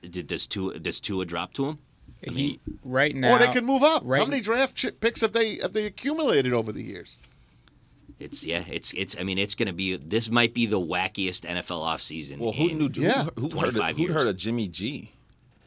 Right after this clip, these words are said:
Speaker 3: Well, no, he was a guy that was coming up. We
Speaker 2: Yeah.
Speaker 3: all thought, "Well, that's their future." This was the
Speaker 4: But
Speaker 3: guy
Speaker 4: when he was
Speaker 3: that
Speaker 4: drafted,
Speaker 3: stole that
Speaker 4: when he
Speaker 3: guy.
Speaker 4: was, when he was drafted.
Speaker 3: Didn't they ste-, didn't they get him last, last pick of the first round?
Speaker 1: I believe
Speaker 3: Jimmy G?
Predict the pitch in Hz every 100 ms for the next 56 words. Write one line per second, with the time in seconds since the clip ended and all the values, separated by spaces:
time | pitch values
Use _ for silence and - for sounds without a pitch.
0 | _ - 240 226 294 170 139 254 254 240
1 | 170 190 208 180 - 202 190 294 247 -
2 | - - - 214 240 233 254 277 135 160
3 | 123 175 - 185 170 269 381 - - -
4 | _ _ _ 226 226 269 156 170 180 254
5 | 254 180 151 110 156 147 - 269 330 254
6 | 143 175 180 151 - 110 123 98 78 101
7 | 98 92 - - 262 349 - 254 233 233
8 | 240 226 233 170 160 185 180 - 127 156
9 | 180 - 190 180 151 175 175 160 175 208
10 | - _ _ _ _ - 76 80 78 80
11 | 90 185 190 135